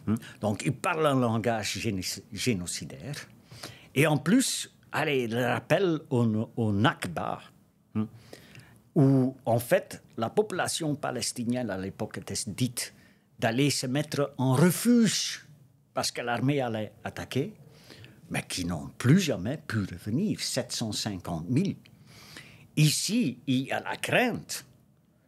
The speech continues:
chez beaucoup de Palestiniens qu'en fait, l'objectif, et c'est aussi ce que, ce que quelques des ministres de l'extrême droite disent en ce moment, hein, mais c'est pas encore la position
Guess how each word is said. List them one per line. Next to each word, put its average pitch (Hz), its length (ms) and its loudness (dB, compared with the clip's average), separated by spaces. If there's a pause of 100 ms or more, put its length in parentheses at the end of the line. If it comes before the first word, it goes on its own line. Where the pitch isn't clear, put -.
(120)
chez - 320 -2
beaucoup 190 420 0
de - 80 0
Palestiniens 101 880 -4 (720)
qu'en 120 280 0
fait, - 460 0
l'objectif, 139 1080 2 (280)
et - 100 -2
c'est 151 200 -2
aussi 135 340 0
ce - 100 -4
que, 175 120 -4
ce - 100 -4
que 135 100 -2
quelques 180 500 0
des 127 480 0
ministres 143 800 4 (180)
de 120 60 -2
l'extrême 123 540 0
droite 127 280 0
disent 120 640 -2
en 131 100 2
ce 120 200 -2
moment, 117 440 0 (480)
hein, 196 200 4 (480)
mais 117 280 4 (440)
c'est - 260 -4
pas 165 140 2
encore 143 300 2
la 120 120 -4
position 117 720 -2